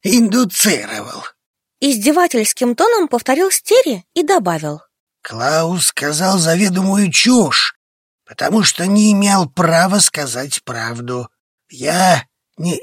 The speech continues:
Speaker 1: инквизитор и клятвы молчать не давал, потому ведьмы умеют скрываться. Очень хорошо умеют. Конечно, никто не сможет одурманить всех вокруг,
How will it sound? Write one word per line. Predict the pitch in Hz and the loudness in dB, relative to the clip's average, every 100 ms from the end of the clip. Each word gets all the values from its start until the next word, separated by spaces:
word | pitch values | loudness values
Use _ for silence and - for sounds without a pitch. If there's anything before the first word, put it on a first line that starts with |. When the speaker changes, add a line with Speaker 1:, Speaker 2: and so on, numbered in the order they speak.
| 175 | -4
Speaker 1:
инквизитор | 165 131 143 143 110 107 104 - 117 - | -4 -8 -12 -10 -10 -12 -12 -12 -12 -4
и | 190 | -4
клятвы | - 170 170 226 214 - 180 190 | 0 0 2 2 2 0 -2 0
молчать | 180 165 135 147 151 185 - | 0 0 0 -2 -2 -4 -6
не | 156 165 | -6 -6
давал, | 143 151 127 160 202 156 113 - _ _ _ | -4 -6 -4 -4 -2 -2 -4 -10 _ _ _
потому | - - 143 135 175 190 185 139 _ _ _ _ _ _ | -10 -6 -4 -2 -2 0 0 -2 _ _ _ _ _ _
ведьмы | 139 170 175 170 185 - | -8 -6 -4 -4 -6 -6
умеют | 165 160 220 196 123 104 | -8 -4 -2 -2 -6 -8
скрываться. | - - 123 - - - - 127 - _ _ _ - | -10 -10 -14 -12 -12 -10 -10 -10 -18 _ _ _ -10
Очень | 117 139 - 160 190 | -8 -4 -2 -2 -4
хорошо | - 160 185 208 - 135 151 202 | -6 -4 -2 0 0 -2 -2 0
умеют. | 220 214 196 143 117 - - - _ _ _ - | 2 4 2 0 -6 -14 -18 -20 _ _ _ -20
Конечно, | - 147 202 165 165 | -14 -6 -4 -4 -2
никто | 185 180 - - 240 | -4 -4 -6 0 4
не | 220 185 | 4 4
сможет | - 160 175 156 143 | 0 0 -2 -2 -4
одурманить | 147 143 151 156 165 156 139 | -4 -4 -4 -2 -2 -2 -4
всех | - - 147 - | -6 -6 -6 -8
вокруг, | 131 131 165 190 165 - | -10 -10 -4 -4 -4 -10